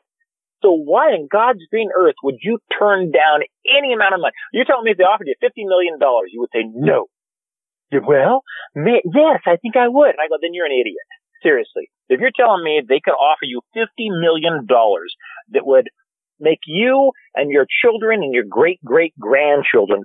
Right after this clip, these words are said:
comfortable for the rest of their lives, and you would turn that down, you're an idiot." Uh, so I said, "You need to rethink that,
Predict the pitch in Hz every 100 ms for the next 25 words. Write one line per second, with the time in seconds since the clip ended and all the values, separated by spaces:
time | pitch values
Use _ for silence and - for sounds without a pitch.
0 | - 151 131 113 107 - 104 104 143 -
1 | 120 123 101 110 107 107 104 131 131 -
2 | 135 120 120 101 117 117 151 175 - _
3 | _ 113 143 131 117 135 92 - - _
4 | - - - - 107 107 98 85 - -
5 | - - 139 113 110 101 123 196 131 107
6 | 104 165 - 185 - 156 160